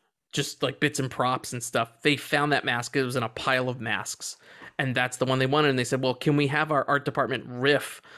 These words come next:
on different looks?" Um, and they were just, none of them were coming close to that original Ghostface mask. And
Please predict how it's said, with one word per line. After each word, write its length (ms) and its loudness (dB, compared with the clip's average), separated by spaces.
on 180 2
different 480 0
looks?" 640 0
Um, 360 2
and 160 4
they 100 6
were 240 0
just, 220 -2
none 200 6
of 60 4
them 100 4
were 80 2
coming 300 0
close 320 2
to 100 -4
that 180 2
original 640 0
Ghostface 480 0
mask. 300 -2
And 200 -4